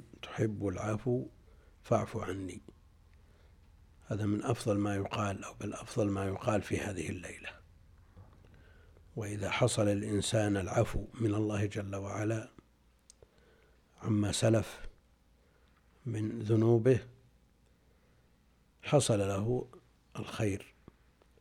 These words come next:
وبرئت ذمته مما عمله إذا قبلت دعوته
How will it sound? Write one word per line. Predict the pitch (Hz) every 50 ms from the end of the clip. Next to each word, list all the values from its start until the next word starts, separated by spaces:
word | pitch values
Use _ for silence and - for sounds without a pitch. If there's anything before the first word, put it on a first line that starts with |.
| _ _ _ _ _ _ _ _ _ -
وبرئت | - 113 101 101 104 101 101 107 - - - _ _ _ _ _ _ _ _ - _ _ _ _ _ _ _ _ _ _ _ _ - _ _ _ _ _ _ _ _ _ _ _ _ _ - 123 120 127 131 131 123 117 117 110
ذمته | 101 104 107 107 104 107 113 113 - - 117 98 - 113 113
مما | 107 107 104 104 101 104 104
عمله | 98 104 113 113 113 113 110 110 107 101 104 113 113 - - - - - _ _ _ _ _ _ _ _ _ _ - _ _ _ _ _ _ _ _ -
إذا | - - - 110
قبلت | - - - 113 104 107 101 104 98
دعوته | 92 95 107 95 101 104 110 107 - - 113 104 110 120 127 127